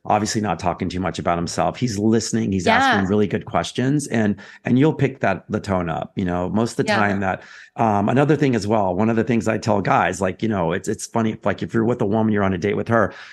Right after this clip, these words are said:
Speaker 1: if her eyes are just kinda like, you're look-, you're looking at her as you're talking with her, but then her eyes just kinda float off, float off.
Speaker 2: <laughs>
Speaker 1: Be, just be aware of that, gentlemen, on how many times the eyes flop. She's not interested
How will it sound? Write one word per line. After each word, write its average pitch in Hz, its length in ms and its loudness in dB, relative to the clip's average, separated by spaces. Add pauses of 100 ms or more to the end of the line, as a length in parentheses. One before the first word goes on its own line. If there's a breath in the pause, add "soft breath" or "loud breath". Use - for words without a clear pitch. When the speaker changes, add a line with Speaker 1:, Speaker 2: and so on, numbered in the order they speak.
Speaker 1:
if - 140 -2
her - 140 2
eyes 127 280 4
are 135 60 4
just 110 200 0
kinda 120 280 2
like, 101 200 0
you're 107 160 -2
look-, 123 300 -2
you're 117 300 4
looking 160 340 4
at 110 160 4
her 95 140 4
as 95 120 0
you're 98 80 0
talking 123 320 0
with 98 120 -2
her, 95 100 2
but 104 180 -2
then 110 140 2
her 104 100 4
eyes 101 160 4
just 101 120 -6
kinda 95 280 0
float 85 300 -2
off, 80 340 0 (400 loud breath)
float 90 200 0
off. 87 280 4
Speaker 2:
<laughs> - 460 -8
Speaker 1:
Be, 180 200 6 (140)
just - 400 2
be 180 100 4
aware 185 280 6
of 131 80 2
that, - 180 0
gentlemen, 107 380 0
on 107 100 2
how 120 160 2
many 170 160 4
times 147 300 2
the 131 120 2
eyes 107 120 0
flop. 107 180 2
She's - 180 -2
not 139 160 4
interested 95 480 -8